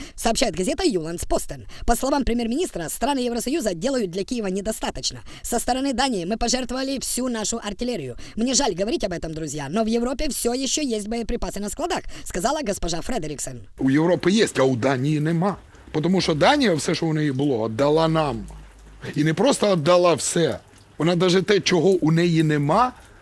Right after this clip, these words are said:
Speaker 2: питається купити у нас і віддати нам же. Це так називаємо датська модель помощі.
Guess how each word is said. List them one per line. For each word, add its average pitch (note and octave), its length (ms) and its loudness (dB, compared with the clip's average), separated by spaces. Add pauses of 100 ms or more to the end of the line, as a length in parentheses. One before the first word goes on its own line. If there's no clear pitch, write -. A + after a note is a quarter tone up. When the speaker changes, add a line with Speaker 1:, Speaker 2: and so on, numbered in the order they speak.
(160)
Speaker 2:
питається F3 500 2
купити F3+ 480 0
у D3+ 40 2
нас F#3 380 4
і D#3 140 4
віддати D3+ 500 2
нам D3+ 400 0
же. B2 240 -2 (340)
Це E3 140 -2
так D#3+ 180 -2
називаємо F3+ 520 4
датська E3 380 2
модель D3 300 2
помощі. A2 600 -4